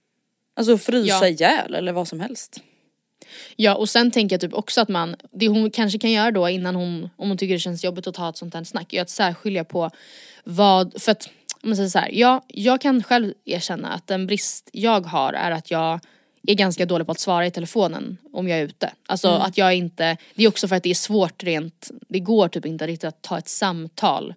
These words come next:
Speaker 2: alltid om man står någonstans, men, eh, tiden liksom går snabbt och plötsligt så var, oj, oh men gud,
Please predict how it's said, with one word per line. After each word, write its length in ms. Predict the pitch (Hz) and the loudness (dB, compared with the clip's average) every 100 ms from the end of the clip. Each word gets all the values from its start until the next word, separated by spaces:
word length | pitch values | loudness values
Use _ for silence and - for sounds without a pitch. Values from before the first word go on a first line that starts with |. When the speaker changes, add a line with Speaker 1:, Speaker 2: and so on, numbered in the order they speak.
| _ - - - - | _ -20 -20 -20 -6
Speaker 2:
alltid 420 | 170 160 - 165 | -6 -6 -6 -4
om 60 | 175 | -4
man 120 | 175 | -4
står 220 | - 247 | 2 4
någonstans, 420 | 233 220 208 175 | 4 4 2 2
men, 260 | 196 185 175 - - - | 0 0 -4 -14 -20 -10
eh, 480 | - 190 175 165 - - | -2 0 2 0 -4 -2
tiden 380 | 247 220 196 | 0 2 2
liksom 260 | 185 170 170 | 0 -2 -4
går 100 | 160 | -2
snabbt 460 | - 208 - - 190 | 2 2 0 -2 -2
och 180 | 185 | -2
plötsligt 380 | 185 185 - 180 | -2 -4 -4 -4
så 280 | - 185 220 | -2 -2 -4
var, 360 | - 208 196 185 | -14 -2 2 2
oj, 380 | 226 220 185 170 | 4 2 2 0
oh 20 | |
men 140 | 196 196 | -2 -2
gud, 240 | 190 | -2